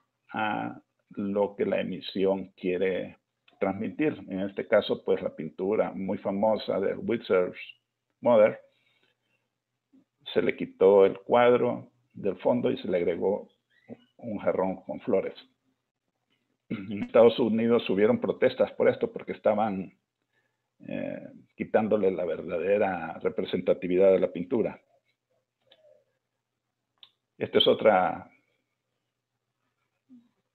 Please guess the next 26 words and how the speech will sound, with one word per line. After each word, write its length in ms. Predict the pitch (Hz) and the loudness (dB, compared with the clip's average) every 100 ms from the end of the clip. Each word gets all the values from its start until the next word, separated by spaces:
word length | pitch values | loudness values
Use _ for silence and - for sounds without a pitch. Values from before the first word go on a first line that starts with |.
| _ _ _ _ _ - | _ _ _ _ _ -20
estampilla 540 | - 101 87 120 104 | -4 -4 2 2 2
muy 280 | 92 127 139 | 2 0 0
famosa 520 | - 101 127 123 131 | 0 0 0 0 0
sobre 320 | - 107 98 | 0 0 0
la 160 | 92 87 | 0 -2
entrada 460 | 90 - 104 110 110 | -6 2 6 8 8
de 100 | 101 | 6
las 180 | 101 | 2
tropas 300 | - 101 104 | 0 0 0
norteamericanas 960 | 101 98 104 104 101 - 110 110 113 - | -2 -4 -4 -4 -4 -2 -2 -2 -6 -8
cuando, 520 | - 90 87 76 80 - - - | -10 -10 -8 -8 -8 -12 -14 -6
cuando 280 | 95 95 | -4 -4
liberaron 580 | 95 87 80 87 107 92 | -4 -2 4 6 6 6
París. 300 | - 127 143 - - _ _ _ _ _ _ _ _ _ | 4 4 4 0 -20 _ _ _ _ _ _ _ _ _
El 460 | - 104 104 98 95 | -2 0 0 0 0
fondo 720 | - 135 131 131 127 123 - _ _ _ | 4 4 6 6 6 4 -2 _ _ _
se 80 | - | -4
miraba 320 | 92 98 110 110 | 0 2 4 2
muy 180 | 120 | 0
vacío 680 | 131 135 - 135 123 123 123 _ _ | 2 2 2 0 2 0 -4 _ _
y 500 | 120 127 135 - - _ _ _ - | -2 0 0 -2 -10 _ _ _ 0
le 100 | 101 | 2
agregaron 560 | 95 92 98 107 107 | 2 2 2 0 0
los 120 | 98 - | -4 -4
seis 140 | 90 | -4
bombarderos, 640 | 90 95 87 - 101 98 | -4 -6 -6 -4 -4 -6